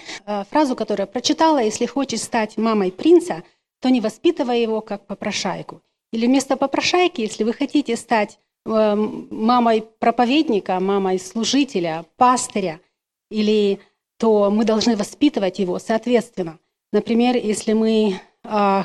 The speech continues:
хотим воспитна-, воспитать нашего сына, чтобы он был бизнесменом, мы его на определённые классы, э, записываем. Медбрата, как мой старший сын, он медбрат вот уже восемь лет или больше, судью или бизнесмена,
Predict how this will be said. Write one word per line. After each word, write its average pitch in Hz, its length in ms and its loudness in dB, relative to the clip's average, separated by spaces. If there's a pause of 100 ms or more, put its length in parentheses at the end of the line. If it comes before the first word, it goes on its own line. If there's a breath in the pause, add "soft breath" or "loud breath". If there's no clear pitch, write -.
хотим 208 560 2
воспитна-, 208 580 0
воспитать 208 560 0
нашего 202 320 0
сына, 202 320 0
чтобы 196 240 -2
он 190 80 4
был 180 140 -2
бизнесменом, 277 720 0
мы 196 140 0
его 180 260 -2
на 180 120 0
определённые 170 680 -2
классы, 269 560 0 (480 soft breath)
э, 214 100 -2
записываем. 208 800 0 (380 soft breath)
Медбрата, 202 680 4
как 202 180 -8
мой 190 120 2
старший 196 380 -4
сын, 196 260 0
он 185 220 2
медбрат 240 440 2
вот 285 180 -4
уже 240 440 0 (300 loud breath)
восемь 226 600 -2
лет 226 240 0
или 214 140 -2
больше, 208 500 -2 (380 soft breath)
судью 196 400 2
или 240 160 2
бизнесмена, 262 720 0